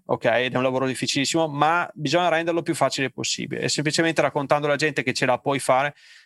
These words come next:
che se ce l'ho fatta io ce la, ce la può fare chiunque. No, no, no, no.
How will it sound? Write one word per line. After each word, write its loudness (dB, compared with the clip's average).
che 2
se 4
ce 4
l'ho 2
fatta 2
io 2
ce 0
la, 4
ce 0
la 2
può 0
fare 2
chiunque. 0
No, 0
no, -2
no, -4
no. -2